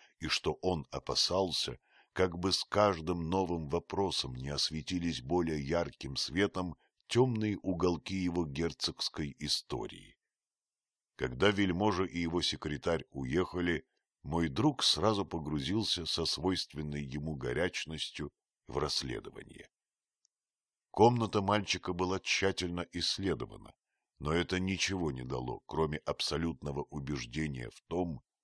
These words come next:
что ребёнок мог исчезнуть только через окно.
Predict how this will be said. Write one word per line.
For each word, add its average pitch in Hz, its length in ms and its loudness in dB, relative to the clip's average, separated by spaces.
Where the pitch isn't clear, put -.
что - 300 -4
ребёнок 90 540 0
мог 92 300 -2
исчезнуть 85 920 -4
только 117 420 2
через 71 380 -4
окно. 62 380 -10